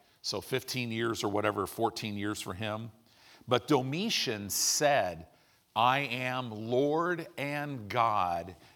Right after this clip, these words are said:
and everybody is going to worship me," right? He was a very paranoid emperor. He had astrologers, philosophers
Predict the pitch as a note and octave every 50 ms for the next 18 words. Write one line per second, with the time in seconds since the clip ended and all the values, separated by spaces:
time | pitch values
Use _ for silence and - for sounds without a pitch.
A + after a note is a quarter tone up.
0 | _ - G2+ F#2+ G2+ G#2+ A2+ A2+ B2+ A#2+ G#2+ A#2 A2 G#2+ A2+ G#2+ G#2 G2 F#2 -
1 | - G#2 G2 G2 G2 F#2 - - G2+ F#2+ F#2 F2+ F2+ F2 F2 - _ _ _ _
2 | _ _ - - F#2 G2 G#2 G2+ - - A#2+ - - F#2 F2+ F2 E2 D2 B1+ -
3 | _ _ _ _ _ _ _ _ _ _ _ _ _ _ - G2 F#2 F#2+ G2 A2
4 | A#2+ - - - - _ _ _ - - _ _ - - D#3+ E3 D3+ D3 A2+ A#2+
5 | A#2+ F2+ G2+ C3 C#3 D3 D3 C#3 - - - - D#3+ D#3+ D#3+ D#3 C3+ B2+ A#2+ A2+
6 | A2 A2 G#2 G2 A2 A2+ A2+ - G#2+ F2 D#2 C2+ A1+ - - - - - - -
7 | - - - C3 B2+ C3 B2+ A2+ G#2+ - - - - - A2+ A#2+ G#2+ A#2 C3 C#3
8 | C#3+ D3 C#3 A#2 D3+ D3 D3+ D#3 D3 - - - - - - - - _ _ _
9 | _ _ - - - A#2 A2+ A2+ A2+ B2 C3+ - - C#3+ - - C3+ C3+ C#3 C#3
10 | - A#2 - - -